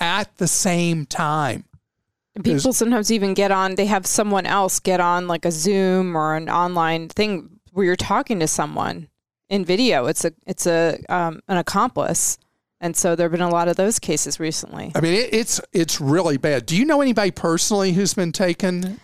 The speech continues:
Speaker 1: in one of
Speaker 2: Um, I
Speaker 1: these?
Speaker 2: know of some, a friend's parent, unfortunately, who was taken in one of these. There's also a new, there's a couple of shows on Netflix about this, like, like,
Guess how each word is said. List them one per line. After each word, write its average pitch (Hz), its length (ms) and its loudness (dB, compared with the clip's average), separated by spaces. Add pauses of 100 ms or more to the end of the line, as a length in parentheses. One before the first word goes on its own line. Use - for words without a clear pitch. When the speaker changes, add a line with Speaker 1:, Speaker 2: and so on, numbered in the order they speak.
(120)
Speaker 1:
in 160 140 -2
one 190 80 2
of 226 60 4 (100)
Speaker 2:
Um, 190 80 4
I 240 80 2
Speaker 1:
these? 233 80 2
Speaker 2:
know 233 360 4
of 202 220 2
some, - 240 0
a 196 100 2
friend's 202 380 -2
parent, 175 640 0
unfortunately, 165 680 -4
who 160 120 -4
was 156 160 -2
taken 151 580 -4
in 170 160 -10
one 156 140 -2
of 151 100 0
these. 147 300 -2
There's 196 160 0
also 302 320 2
a 214 80 4
new, 196 400 2
there's 185 180 0
a 190 60 0
couple 233 260 0
of 190 60 2
shows 175 280 2
on 165 120 0
Netflix 185 480 -2
about 175 220 -2
this, 175 160 -2
like, 165 100 0 (460)
like, 180 180 0